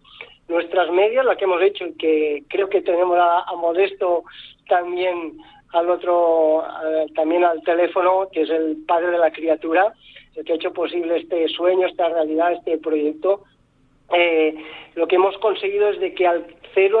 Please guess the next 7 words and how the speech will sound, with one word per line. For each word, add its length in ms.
una 220
media, 520
que 120
la 160
tensión 480
sea 220
longitudinal, 960